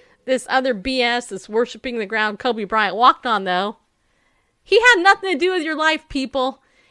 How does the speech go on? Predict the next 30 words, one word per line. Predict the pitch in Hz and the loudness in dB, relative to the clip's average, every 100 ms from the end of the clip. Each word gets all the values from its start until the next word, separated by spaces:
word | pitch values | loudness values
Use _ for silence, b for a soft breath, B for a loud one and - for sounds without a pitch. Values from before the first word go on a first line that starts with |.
| - | -6
And | 262 262 | -2 0
if | 294 277 | -2 -2
you | 311 | -2
are | 370 | -2
so | 370 - 359 381 | -2 0 0 0
ingrained | 311 233 277 311 277 | -4 -4 -2 -2 -6
and | 226 | -4
wrapped | 240 254 277 | 0 0 0
and | 214 | -6
stalkerish | 196 - 262 269 302 285 262 | -12 0 2 2 0 -4 -4
in | 247 | -4
his | 269 220 | -4 -2
life, | 247 269 269 | 0 0 0
well, | 202 | -6
then | 208 214 | -6 -4
maybe | 240 226 | -4 -4
you | 220 247 | -6 -6
have | 240 208 | -4 -4
a | |
mental | 202 202 208 | -2 -2 -2
problem | 190 202 190 190 | -2 0 0 -2
you | 196 | -6
need | 202 190 | -4 -6
to | 170 | -4
have | 196 175 | -2 0
dealt | 180 190 156 | 4 4 2
with. | 160 - - b b b | -8 -10 -16 b b b
Other | - 370 370 | 2 2 2
than | 320 277 | -4 -2
that, | 339 370 262 - | 2 6 6 4